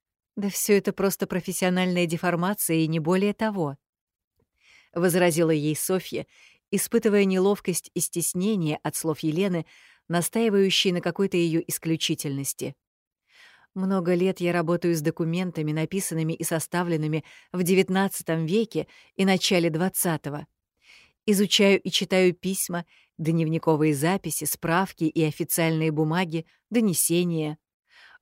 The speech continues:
Вот невольно и перенимаю стиль изъяснения того времени,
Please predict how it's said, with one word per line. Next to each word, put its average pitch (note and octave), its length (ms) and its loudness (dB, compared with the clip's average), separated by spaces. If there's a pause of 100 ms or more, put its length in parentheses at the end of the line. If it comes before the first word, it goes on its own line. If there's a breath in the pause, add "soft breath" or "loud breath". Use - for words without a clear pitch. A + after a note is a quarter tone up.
Вот F3 340 2
невольно A3 460 2
и G3+ 200 -2
перенимаю F3 640 0
стиль E3+ 440 -2
изъяснения E3 720 -2
того F3+ 220 0
времени, F3 540 0